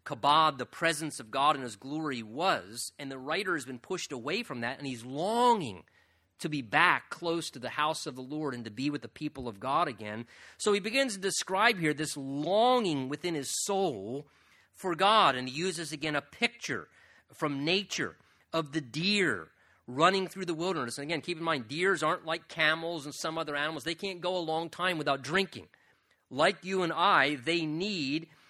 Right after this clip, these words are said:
to have their thirst drive sa-, satisfied. And so here the picture is like the deer panting after the water brooks, longing, strongly desiring because of that thirst drive to get water, to be refreshed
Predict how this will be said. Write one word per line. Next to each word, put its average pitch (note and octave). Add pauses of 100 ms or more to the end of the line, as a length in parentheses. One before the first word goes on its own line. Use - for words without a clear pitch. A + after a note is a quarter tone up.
(220)
to E3
have D#3
their D#3+
thirst G3
drive C#3
sa-, - (280)
satisfied. A3
And B2+
so E3
here G3+
the F3
picture F3+
is E3
like E3
the F#3
deer E3
panting A3+
after F#3
the F#3
water E3+
brooks, - (800)
longing, F3 (260)
strongly G#3+
desiring E3
because C#3
of C#3+
that D3+
thirst F#3
drive C3+
to C#3+
get D3
water, D#3+
to C3+
be C#3+
refreshed B2+